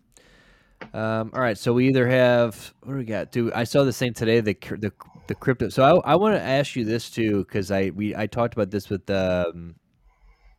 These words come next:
Bud, I believe it was Bud, and whoever watched the, uh,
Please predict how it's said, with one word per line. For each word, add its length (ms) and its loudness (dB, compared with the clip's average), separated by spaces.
Bud, 280 4
I 120 2
believe 520 -2
it 60 -4
was 140 -8
Bud, 420 2
and 480 -4
whoever 360 2
watched 580 -2
the, 280 -2
uh, 1040 -6